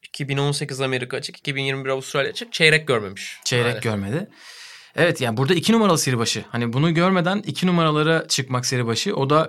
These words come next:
Speaker 2: kendisi ayrı bir meziyet.
Speaker 1: <laughs>
Speaker 2: Hani dışarıda ne kadar puan biriktirdiğini gösteriyor.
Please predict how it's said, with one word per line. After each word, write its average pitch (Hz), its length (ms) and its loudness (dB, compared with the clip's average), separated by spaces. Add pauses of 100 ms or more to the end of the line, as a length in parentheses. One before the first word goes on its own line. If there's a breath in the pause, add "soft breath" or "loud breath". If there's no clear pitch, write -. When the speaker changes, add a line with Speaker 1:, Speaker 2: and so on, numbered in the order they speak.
Speaker 2:
kendisi 131 440 0
ayrı 131 260 2
bir 143 60 2
meziyet. 139 520 2 (100)
Speaker 1:
<laughs> - 80 -8
Speaker 2:
Hani 127 340 0
dışarıda 131 340 2
ne 139 80 0
kadar 135 220 4
puan 135 240 2
biriktirdiğini 127 440 -2
gösteriyor. 123 460 -2